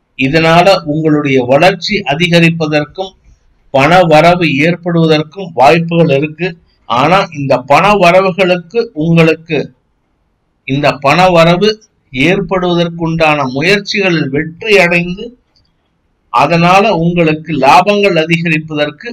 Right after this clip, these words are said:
வாய்ப்பு கொஞ்சம் கம்மியா இருக்கு. காரணம் என்ன அப்படின்னா, இரண்டாம் இடத்துல இருக்கிற சனி உங்களுக்கு பண வரவை தடுத்து கொண்டிருக்கிறார். அதனால பெருசா பாதிப்பு இருக்காது. பண வரவு கம்மியா இருந்தாலும் ஓரளவுக்கு மன நிறைவு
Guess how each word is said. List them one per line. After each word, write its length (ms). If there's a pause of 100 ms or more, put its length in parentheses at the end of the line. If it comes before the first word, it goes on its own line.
(140)
வாய்ப்பு 480
கொஞ்சம் 440
கம்மியா 360
இருக்கு. 300 (160)
காரணம் 520
என்ன 220
அப்படின்னா, 380 (460)
இரண்டாம் 600
இடத்துல 480
இருக்கிற 420
சனி 380 (120)
உங்களுக்கு 600 (720)
பண 300
வரவை 400 (320)
தடுத்து 440
கொண்டிருக்கிறார். 800
அதனால 380 (160)
பெருசா 460
பாதிப்பு 500
இருக்காது. 480 (120)
பண 260
வரவு 360
கம்மியா 460
இருந்தாலும் 540 (420)
ஓரளவுக்கு 800 (140)
மன 340
நிறைவு 460